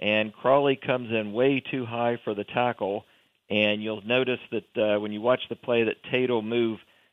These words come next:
uh, away from the end zone a little bit, and then he turns around. He's gonna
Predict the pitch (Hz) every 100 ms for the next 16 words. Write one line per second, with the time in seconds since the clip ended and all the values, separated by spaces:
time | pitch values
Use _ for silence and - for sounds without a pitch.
0 | _ 101 101 101 98 92 107 117 127 131
1 | 113 110 120 123 110 113 107 87 98 113
2 | 110 110 110 - _ 101 101 104 104 113
3 | 113 - 123 120 110 110 110 110 113 -
4 | _ 104 98 110